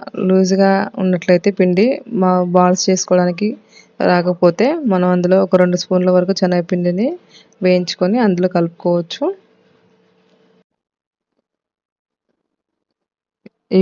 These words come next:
విధంగా మనం లడ్డూలని చుట్టుకోవాలండి. మనం ఎంతో టేస్టీగా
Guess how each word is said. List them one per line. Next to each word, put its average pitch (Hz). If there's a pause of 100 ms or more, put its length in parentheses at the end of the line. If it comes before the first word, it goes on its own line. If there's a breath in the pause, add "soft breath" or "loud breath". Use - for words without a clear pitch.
విధంగా 180
మనం 180 (160)
లడ్డూలని 180 (760 soft breath)
చుట్టుకోవాలండి. 175 (460 soft breath)
మనం 180 (100)
ఎంతో 175 (100)
టేస్టీగా 175